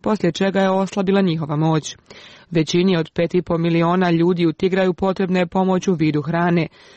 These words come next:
naveli su ranije iz U N-a. U borbama su smrtno stradale hiljade osoba, a tristo pedeset hiljada osoba živi u stanju gladi. Raseljeno je više od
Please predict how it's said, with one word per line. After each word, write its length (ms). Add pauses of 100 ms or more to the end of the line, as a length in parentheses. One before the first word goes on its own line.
(160)
naveli 360
su 160
ranije 400
iz 140
U 120
N-a. 300 (420)
U 120
borbama 440
su 100
smrtno 400
stradale 460
hiljade 360
osoba, 520 (360)
a 100
tristo 420
pedeset 480
hiljada 380
osoba 540 (180)
živi 440
u 60
stanju 360
gladi. 460 (480)
Raseljeno 520
je 80
više 320
od 120